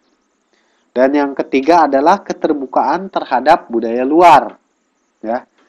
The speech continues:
Keterbukaan terhadap budaya luar. Hmm. Jadi latar belakang historis, kemudian kondisi geografis,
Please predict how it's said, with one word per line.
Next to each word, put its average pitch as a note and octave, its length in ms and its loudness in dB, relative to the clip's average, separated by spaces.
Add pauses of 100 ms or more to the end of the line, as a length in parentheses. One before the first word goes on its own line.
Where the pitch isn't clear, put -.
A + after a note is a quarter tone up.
(200)
Keterbukaan C#3 880 -2
terhadap C3 640 -2
budaya A2+ 600 -2 (520)
luar. G2 400 -12 (880)
Hmm. G2+ 240 -16 (1200)
Jadi C3 180 0
latar C#3+ 400 0
belakang B2+ 320 -6
historis, C#3 800 -4 (400)
kemudian A#2 480 -6
kondisi A#2+ 320 -4
geografis, A#2+ 960 -2